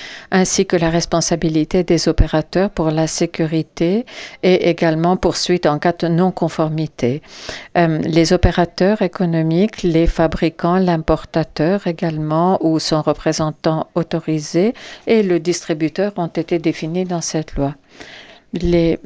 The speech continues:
produits, euh, et la responsabilité pour les produits a également été couverte. La notification également du public quant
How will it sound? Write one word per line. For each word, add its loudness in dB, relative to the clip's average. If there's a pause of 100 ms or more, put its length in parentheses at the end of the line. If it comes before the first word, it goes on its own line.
(300)
produits, 4 (240)
euh, 2 (440)
et 4
la 2
responsabilité 0
pour 0
les 0
produits 2
a 2
également 0 (160)
été 0
couverte. -2
La 0
notification 0
également 0
du 0
public -2 (360)
quant -4